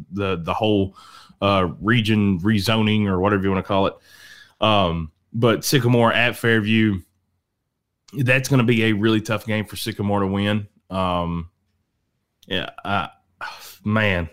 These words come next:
I kinda feel bad for 'em. Hopefully, though, after the week off, um, I, I know there are no real moral victories, but you could legitimately have one here. I mean, you can legitimately have a moral victory in this second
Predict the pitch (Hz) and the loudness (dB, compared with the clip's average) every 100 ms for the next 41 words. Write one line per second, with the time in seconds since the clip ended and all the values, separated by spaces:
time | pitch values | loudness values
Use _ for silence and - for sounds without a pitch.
0 | - 101 143 131 147 127 127 117 110 98 | -6 -4 -2 0 2 4 2 0 0 0
1 | 110 165 190 190 180 180 185 175 - - | 0 0 4 4 6 4 4 -2 -12 -20
2 | - - 120 113 117 147 143 143 143 135 | -12 -4 -4 -2 0 2 2 2 4 2
3 | 131 - _ _ _ _ 107 110 101 95 | -2 -14 _ _ _ _ -2 0 0 0
4 | 90 82 _ _ - 127 143 175 190 160 | -4 -10 _ _ -8 -4 -2 0 2 2
5 | 127 131 123 113 98 107 101 98 101 95 | 4 4 4 2 0 0 0 0 0 -2
6 | 80 92 - 78 78 - 110 131 113 - | -4 -8 -10 -14 -12 -12 -4 -2 -2 -2
7 | 123 190 165 117 110 107 92 143 127 117 | -4 -2 -2 -2 -2 -4 0 0 2 -2
8 | 95 90 98 92 78 78 78 82 71 82 | -4 -6 -4 -6 -8 -12 -14 -14 -14 -14
9 | - 117 127 131 135 131 110 104 98 120 | -6 0 2 2 0 0 0 0 0 4
10 | 139 123 95 101 95 110 95 85 95 98 | 4 4 2 -2 0 0 0 -2 -4 0
11 | 117 127 104 110 107 98 95 92 90 - | 2 2 2 0 0 -4 -4 -4 -4 -4
12 | 95 - | -4 -6